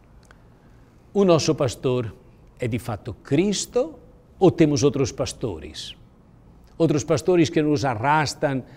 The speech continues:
e que são as referências fundamentais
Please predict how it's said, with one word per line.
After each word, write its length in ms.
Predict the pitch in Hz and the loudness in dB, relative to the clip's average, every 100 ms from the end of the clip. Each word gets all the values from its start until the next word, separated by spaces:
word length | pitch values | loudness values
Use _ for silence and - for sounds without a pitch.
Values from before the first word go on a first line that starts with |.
| - - - | -20 -20 -6
e 120 | 160 | -2
que 140 | 127 160 | 2 4
são 200 | 165 165 | 4 2
as 140 | 135 | 4
referências 800 | 151 147 - 139 147 156 - 143 | 4 4 4 4 4 4 2 0
fundamentais 1200 | - 147 135 131 123 - 139 147 147 135 - - | 0 -2 -2 -2 -4 -4 -2 0 0 0 -2 -8